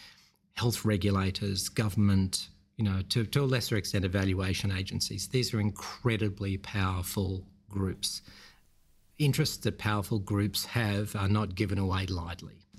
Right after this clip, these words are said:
And those kinds of discussions that, that might involve compromise and negotiation, identification of shared need, uh, points at which things can become public or transparent or more inclusive,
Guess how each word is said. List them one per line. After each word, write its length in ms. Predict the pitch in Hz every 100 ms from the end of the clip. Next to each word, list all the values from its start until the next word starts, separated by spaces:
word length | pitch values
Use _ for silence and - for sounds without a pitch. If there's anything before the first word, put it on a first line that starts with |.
| 113
And 160 | 104
those 360 | 107 113 113 -
kinds 540 | - 110 110 107 -
of 380 | 104 98 - - -
discussions 840 | 104 - 113 - 143 220 - - -
that, 280 | 107 -
that 140 | - 110
might 180 | 110 104
involve 440 | 101 104 101 92
compromise 800 | - 113 113 113 113 113 110 -
and 60 |
negotiation, 1040 | 101 101 110 107 110 104 104 - 110 101 107 -
identification 1000 | 107 123 113 101 - 104 110 - 120 107
of 160 | 98
shared 480 | - - 113 107 101
need, 560 | 110 107 104 104 101 - - 135
uh, 220 | 107 98 98
points 320 | - 127 117 -
at 140 | -
which 380 | 110 - - -
things 300 | - 113 113
can 160 | - 107
become 320 | - - 104
public 480 | - 120 107 104 -
or 100 | 98
transparent 880 | - 113 101 - 127 120 113 110 110
or 80 |
more 160 | 95 101
inclusive, 540 | 98 - 113 101 104